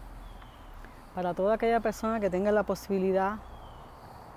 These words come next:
de, de tenerla,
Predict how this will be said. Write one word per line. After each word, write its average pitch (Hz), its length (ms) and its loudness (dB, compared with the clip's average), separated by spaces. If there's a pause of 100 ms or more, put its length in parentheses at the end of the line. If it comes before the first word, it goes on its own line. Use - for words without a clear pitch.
(720)
de, 180 800 6
de 185 100 4
tenerla, 190 680 6